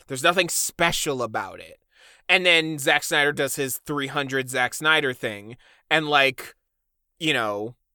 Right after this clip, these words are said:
just slow-mo and zooms and all, like, "Oh, isn't it,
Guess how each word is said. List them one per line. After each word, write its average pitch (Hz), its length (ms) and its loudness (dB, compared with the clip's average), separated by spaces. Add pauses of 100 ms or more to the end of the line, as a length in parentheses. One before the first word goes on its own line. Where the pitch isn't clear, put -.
(1300)
just 170 380 -4 (160)
slow-mo 185 1040 4
and 147 140 -2
zooms 185 680 0
and 143 160 -8
all, 151 120 -6
like, 143 180 -10
"Oh, 165 280 0
isn't 196 220 -2
it, 139 180 -4